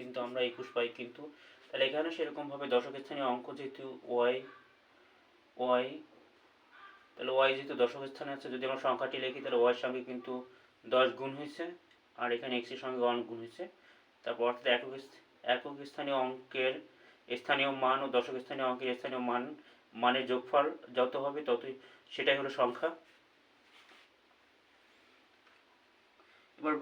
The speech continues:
এখানে বলা আছে যে, যে অঙ্ক দুইটি স্থান বিনিময় করলে যে সংখ্যা পাওয়া যাবে, তার আগে দেওয়া আছে দুই অঙ্ক বিশিষ্ট একটি সংখ্যার অঙ্কদ্বয়ের সমষ্টি, অঙ্কদ্বয়ের সমষ্টি নাইন।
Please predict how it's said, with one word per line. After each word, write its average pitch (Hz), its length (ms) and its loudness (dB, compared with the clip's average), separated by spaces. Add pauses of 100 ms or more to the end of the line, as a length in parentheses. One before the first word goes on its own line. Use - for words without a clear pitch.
(100)
এখানে 165 200 0 (100)
বলা 143 240 12
আছে 165 180 4 (140)
যে, 135 100 4 (3000)
যে 147 60 -6 (260)
অঙ্ক 147 200 6 (140)
দুইটি 156 220 0 (180)
স্থান 147 200 8 (100)
বিনিময় 143 420 4
করলে 127 220 10 (100)
যে 131 60 6 (120)
সংখ্যা 123 360 2
পাওয়া 120 260 10
যাবে, 120 240 6 (920)
তার 135 200 8
আগে 147 180 8
দেওয়া - 160 12
আছে 143 120 -2 (100)
দুই 139 200 0
অঙ্ক 143 120 -2 (120)
বিশিষ্ট 151 220 -10 (100)
একটি 131 140 -6 (100)
সংখ্যার 123 460 2 (220)
অঙ্কদ্বয়ের 151 500 2
সমষ্টি, 123 440 -2 (1400)
অঙ্কদ্বয়ের 151 400 2
সমষ্টি 131 280 -2 (120)
নাইন। 123 160 8